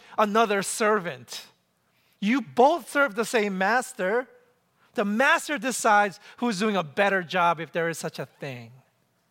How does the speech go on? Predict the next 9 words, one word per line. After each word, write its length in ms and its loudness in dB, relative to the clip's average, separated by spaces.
God 420 2
gets 300 -6
the 140 -8
glory. 680 -8
God 400 -2
gets 300 -10
the 120 -16
glory. 540 -18
So, 480 -2